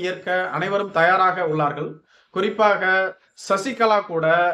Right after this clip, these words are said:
எடப்பாடி பழனிசாமியின் தலைமையை ஏற்று கட்சிக்குள் இணைய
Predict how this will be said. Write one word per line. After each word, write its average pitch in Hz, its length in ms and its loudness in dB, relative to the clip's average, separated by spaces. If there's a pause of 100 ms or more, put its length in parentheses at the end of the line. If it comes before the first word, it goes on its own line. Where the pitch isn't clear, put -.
எடப்பாடி 214 480 0
பழனிசாமியின் 180 680 -4
தலைமையை 175 520 -4
ஏற்று 147 360 -2 (420)
கட்சிக்குள் 226 600 0
இணைய 190 280 -2